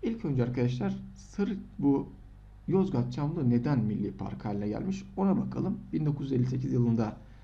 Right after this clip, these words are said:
milli park haline geldi demiştik. Burada arkadaşlar Anadolu'yu biliyoruz ki biz daha önceleri bir ormanlık alanken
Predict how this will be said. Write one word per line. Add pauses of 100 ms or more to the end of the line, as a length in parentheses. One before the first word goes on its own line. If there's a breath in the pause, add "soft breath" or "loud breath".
(440 loud breath)
milli
park
haline
geldi
demiştik. (680 loud breath)
Burada
arkadaşlar (1900 soft breath)
Anadolu'yu
biliyoruz
ki
biz (160)
daha
önceleri (220)
bir (200)
ormanlık
alanken